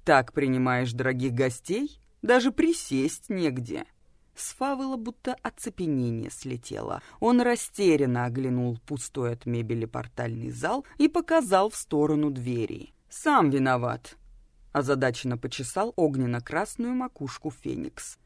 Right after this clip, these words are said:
«Еще бы помпезней явился, сразу с косой наперевес. Пошли в кабинет, покажу тебе гостиницу, угощу нектарией, а ты расскажешь, что нужно здесь жнецу смерти.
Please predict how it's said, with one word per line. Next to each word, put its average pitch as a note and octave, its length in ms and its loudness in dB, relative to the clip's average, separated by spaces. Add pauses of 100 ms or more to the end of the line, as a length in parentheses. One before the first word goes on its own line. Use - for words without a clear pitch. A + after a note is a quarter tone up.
(140)
«Еще F#3+ 360 4
бы G#3 160 8
помпезней E3 920 0
явился, B2+ 600 -6
сразу D#3 420 2
с A#2+ 80 -6
косой B2+ 460 -2
наперевес. C3+ 760 -4 (180)
Пошли A#3+ 360 0
в - 40 -18
кабинет, F3 600 -2
покажу F#3+ 320 0
тебе F#3 220 0
гостиницу, B2+ 960 -2 (200)
угощу F3+ 500 4
нектарией, B2+ 880 -4 (200)
а F3+ 140 6
ты D4 200 2
расскажешь, C3 600 0
что - 380 -2
нужно F3 400 0
здесь D#3 320 0
жнецу B3 460 -4
смерти. - 720 -10